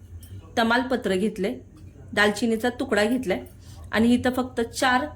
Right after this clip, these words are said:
काळी मिरी घेतली. हे मसाले आहेत ना, आपल्याला यामध्येच घालून घ्यायचे. तर यामध्ये ना, बघा,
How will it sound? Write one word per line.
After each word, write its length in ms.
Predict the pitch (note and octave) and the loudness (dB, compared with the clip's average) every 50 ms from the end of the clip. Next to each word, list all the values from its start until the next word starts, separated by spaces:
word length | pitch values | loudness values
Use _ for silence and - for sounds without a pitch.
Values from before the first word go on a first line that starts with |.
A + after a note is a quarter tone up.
| - - - - - - - - | -14 -18 -18 -18 -18 -8 -2 2
काळी 220 | B3 G#3 F#3+ F#3+ | 2 4 4 4
मिरी 220 | F#3 F3 E3 E3 | 2 2 0 -2
घेतली. 320 | E3 F3+ F3+ - E3+ E3 E3+ - - - - - - - - | -4 -6 -6 -8 -8 -8 -8 -10 -14 -16 -16 -18 -18 -10 -4
हे 160 | - A3 A#3 A#3+ A#3 - - - A3+ | -2 0 0 0 -2 -8 -12 -8 -4
मसाले 360 | A3+ A3+ A3 - A#3 A3+ A3+ | -2 -2 0 0 0 0 0
आहेत 120 | A3 G#3+ - | 0 -2 -2
ना, 80 | F#3 | -4
आपल्याला 280 | F3+ F3+ - F3+ F3+ G3 G3 | -4 -4 -2 -2 -2 0 0
यामध्येच 520 | G3 F#3 G3+ G3 G3 F#3 F3+ B3 C4 - - - - - - | 0 0 0 -2 -4 -2 -2 -4 -4 -6 -10 -16 -16 -10 -4
घालून 380 | F#3 A3+ B3+ A3+ F#3+ F#3 F#3+ | -2 0 0 2 2 0 0
घ्यायचे. 300 | G3 G#3 G#3 F#3+ - - - - - - - - - - _ - - - - - - - - - - - | 0 -2 -2 -4 -6 -8 -12 -12 -16 -18 -18 -18 -20 -20 _ -20 -20 -18 -18 -18 -18 -18 -18 -14 -6 -2
तर 40 | G3+ | 2
यामध्ये 480 | G#3 A3 A3+ B3+ C4+ C4 B3+ B3+ B3 | 4 4 6 6 6 6 6 4 4
ना, 100 | A3+ A3+ | 4 4
बघा, 280 | A3+ A3 G#3+ G#3+ G#3 | 2 4 2 4 4